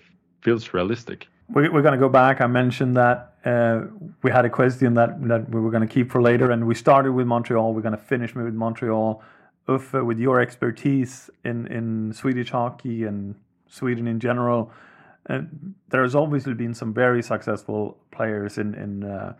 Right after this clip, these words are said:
Speaker 2: uh, Montreal's history. We got Mats Näslund and Kjell Dahlén, uh, sharing the rookie record, and, and, uh, Kjell Dahlén has a,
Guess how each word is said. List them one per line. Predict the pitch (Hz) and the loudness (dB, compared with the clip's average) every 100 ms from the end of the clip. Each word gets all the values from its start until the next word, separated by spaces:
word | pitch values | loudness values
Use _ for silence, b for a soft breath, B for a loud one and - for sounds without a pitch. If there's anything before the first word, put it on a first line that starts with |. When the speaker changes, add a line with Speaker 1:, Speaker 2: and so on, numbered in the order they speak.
| b b b b | b b b b
Speaker 2:
uh, | - 117 104 | -12 -10 -10
Montreal's | 107 104 - 101 101 101 | -8 -8 -4 -2 -2 -4
history. | - 135 131 - 113 107 104 | -6 -6 -6 -6 -4 -2 -4
We | 101 | -4
got | 107 107 | -2 -2
Mats | - 107 - | -2 -6 -4
Näslund | 110 101 - 107 104 | -6 -6 -6 -8 -8
and | 98 | -8
Kjell | 98 101 | -8 -8
Dahlén, | 101 101 101 104 | -6 -6 -6 -6
uh, | 104 101 b b b | -8 -10 b b b
sharing | - 135 143 147 113 | -4 2 2 2 -2
the | 110 | -2
rookie | 110 143 156 | 0 0 0
record, | 120 113 107 101 | 0 0 -2 -6
and, | 101 104 | -6 -8
and, | - 104 101 | -8 -10 -10
uh, | 101 104 101 b b b b b - | -8 -8 -10 b b b b b -18
Kjell | 117 117 | -8 -2
Dahlén | 110 107 110 107 | 0 2 2 0
has | 101 110 | -2 -4
a, | 101 | -4